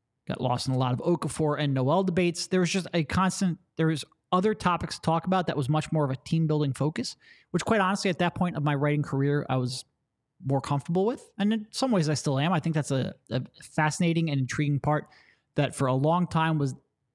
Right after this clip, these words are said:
I won't say overlooked, but maybe not focused on enough. I don't think that's necessarily true now. I think a lot of online writing tends to focus on that. But coming up at that point, I thought that was fascinating. The Sixers were a, you know, just a real interesting <laughs> franchise at that point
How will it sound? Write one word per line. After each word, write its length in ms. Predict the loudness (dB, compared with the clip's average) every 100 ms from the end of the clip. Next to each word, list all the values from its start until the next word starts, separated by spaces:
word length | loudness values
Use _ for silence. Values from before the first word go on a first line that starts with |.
| _
I 60 | 0
won't 140 | 0
say 140 | 0 0
overlooked, 600 | 0 0 0 0 -2 -4
but 100 | -2
maybe 220 | 0 2
not 180 | 0 0
focused 380 | -2 -2 -2 0
on 160 | 0
enough. 360 | 2 0 -2 -6 -2
I 60 |
don't 160 | -2 -2 _
think 160 | -2 0
that's 160 | 0
necessarily 420 | 0 0 0 0 0
true 220 | -2 0
now. 280 | 0 2 0
I 60 |
think 140 | 0 0
a 40 |
lot 200 | 0 -2
of 100 | -4
online 380 | -2 0 0 0
writing 240 | 0 -2
tends 220 | -4 -6 -6
to 80 |
focus 320 | -2 -2 0 -2
on 120 | 0
that. 180 | -2 -4 _ _ _
But 100 | -4
coming 220 | 0 2
up 140 | 2 2
at 140 | 0
that 180 | 0 0
point, 220 | 0 0
I 60 | 0
thought 220 | 0 0
that 120 | 0 -2
was 180 | -4
fascinating. 420 | -2 0 0 0 0
The 60 |
Sixers 400 | 0 -4 -4 -6 -4
were 180 | -2 0
a, 200 | -2 -4 -12 _ _ _ -20 -10 0
you 100 | 2
know, 140 | 2
just 180 | 0 0
a 120 | 0
real 280 | 2 2 2 0
interesting 720 | 0 0 -2 0 2 2 -2 -8 _ _ _ -12 -6
<laughs> 100 | -6 _ _ -20 -20 -20 _ 0
franchise 520 | 2 4 2 2 2
at 140 | 0
that 180 | 0 0
point 240 | 0 -2